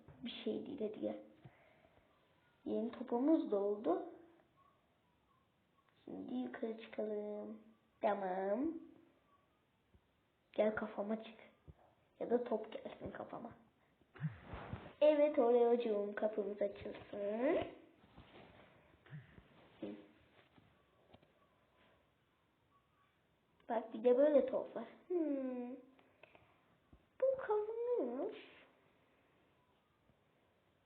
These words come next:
Aa, Oreo bence en güzeli bu.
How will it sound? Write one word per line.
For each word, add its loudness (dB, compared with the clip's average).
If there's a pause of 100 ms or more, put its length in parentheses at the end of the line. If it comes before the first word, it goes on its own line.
(520)
Aa, 0
Oreo 6
bence 2
en 2
güzeli -2
bu. 2